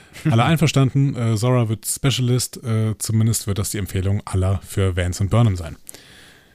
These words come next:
Speaker 2: Frage?
Speaker 1: Mhm.
Speaker 2: Kluger, äh, nicht kluger, sondern, äh, ich hab einen interessanten Gedanken gehabt.
Speaker 1: Ja, ich,
Speaker 2: Muss
Speaker 1: ich hatte einen klugen Gedanken, Freunde.
Speaker 2: <laughs>
Speaker 1: Hört,
Speaker 2: Muss
Speaker 1: hört mir zu.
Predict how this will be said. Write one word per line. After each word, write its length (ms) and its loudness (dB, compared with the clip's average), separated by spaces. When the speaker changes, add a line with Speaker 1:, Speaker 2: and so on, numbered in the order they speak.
Speaker 2:
Frage? 580 2
Speaker 1:
Mhm. 280 4
Speaker 2:
Kluger, 360 4
äh, 580 -4
nicht 260 0
kluger, 300 0
sondern, 560 0
äh, 120 -8
ich 100 -8
hab 100 -6
einen 320 -8
interessanten 500 -2
Gedanken 300 0
gehabt. 240 0
Speaker 1:
Ja, 100 4
ich, 240 0
Speaker 2:
Muss 240 2
Speaker 1:
ich 220 2
hatte 180 2
einen 140 -4
klugen 420 -2
Gedanken, 420 2
Freunde. 540 2
Speaker 2:
<laughs> 360 -6
Speaker 1:
Hört, 280 4
Speaker 2:
Muss 220 -2
Speaker 1:
hört 200 4
mir 160 2
zu. 340 4